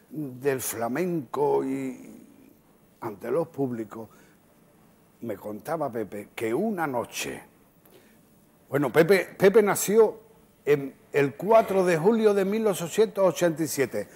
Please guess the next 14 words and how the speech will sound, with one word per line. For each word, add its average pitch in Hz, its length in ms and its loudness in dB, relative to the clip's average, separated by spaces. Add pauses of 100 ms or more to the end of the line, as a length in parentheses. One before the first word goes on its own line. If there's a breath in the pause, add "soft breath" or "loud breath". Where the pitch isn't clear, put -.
(260 loud breath)
Esta 196 260 2
historia 196 460 4
pudo 202 260 2
pasar 170 520 0
en 135 360 -6
el 120 200 -4
ochenta, 110 920 -4 (1600)
cuando 107 600 -8 (180)
Silverio 120 560 -8
Franconetti 123 760 -4 (540 soft breath)
cambió 107 760 -4
el 113 220 -10
café 117 380 -8
suyo 113 520 -8